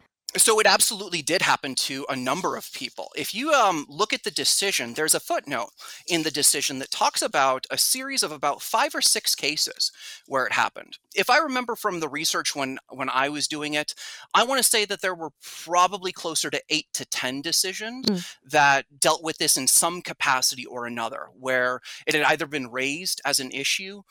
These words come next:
Speaker 1: or just preserved because, you know, attorneys in Arizona started to feel like this was just a settled decision
Speaker 2: Hmm.
Speaker 1: before Lynch happened,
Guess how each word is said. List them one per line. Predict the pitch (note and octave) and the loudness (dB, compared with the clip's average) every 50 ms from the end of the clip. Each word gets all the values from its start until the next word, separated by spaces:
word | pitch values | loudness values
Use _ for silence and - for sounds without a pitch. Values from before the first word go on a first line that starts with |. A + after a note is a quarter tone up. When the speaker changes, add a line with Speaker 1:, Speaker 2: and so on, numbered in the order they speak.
| - - - _ _ | -20 -20 -20 _ _
Speaker 1:
or | G#3+ A3+ B3 A#3 | 2 2 2 2
just | - B3 - - - | 2 0 0 0 -2
preserved | - F#3+ E3+ - D3+ D3+ D3+ C#3+ B2+ - - - - - - - | -6 -4 -4 -2 -2 -2 -2 -4 -4 -8 -12 -16 -18 -18 -12 -8
because, | D3+ C3+ - - - C#3 C3+ C3 C3 B2+ B2+ B2 A#2+ - - - - - - - - _ _ | -8 -6 -2 0 2 4 4 4 4 2 0 0 0 0 0 0 -4 -8 -10 -12 -16 _ _
you | - D#3 | 0 0
know, | D3 C#3+ - - | 0 0 0 0
attorneys | F3 - - G3 A3 A#3 A#3 G#3+ - | 0 0 0 0 0 0 0 0 0
in | G#3 G3 | 2 2
Arizona | F#3 F3+ F3+ F3+ F3 - F3+ F3 F#3 F3+ | 2 2 2 0 0 -2 -2 -2 -2 -2
started | - - - D#3 D3+ E3+ E3+ | -2 -2 0 0 -2 -2 -2
to | D#3 E3+ | -4 -6
feel | - - D#3 D#3+ D#3+ | -6 -4 -6 -4 -4
like | D#3 D3 - | -4 -6 -4
this | _ C#3 C#3 - | _ -4 -4 -4
was | - D3+ - | -4 -4 -4
just | - - D3+ - - | -4 -2 -2 -2 -2
a | B2+ | 0
settled | - - - - C#3 C#3 D3 D3 C#3 A#2+ | 2 2 4 4 2 0 0 -4 -6 -8
decision | - B2+ | -6 -2
Speaker 2:
Hmm. | - - - E3 G#3 - - - - A#2+ - F3+ | -2 -2 -2 -2 -2 -2 -4 -4 -6 -4 -2 -2
Speaker 1:
before | F#3 F3+ C#3 A#2+ A#2 | -2 0 -2 -4 -4
Lynch | A#2 B2 B2 B2+ - - | -4 -6 -8 -4 -4 -2
happened, | - - - G2+ - A#2 A#2 A#2 A#2 - | 0 0 0 0 -2 -8 -10 -10 -12 -16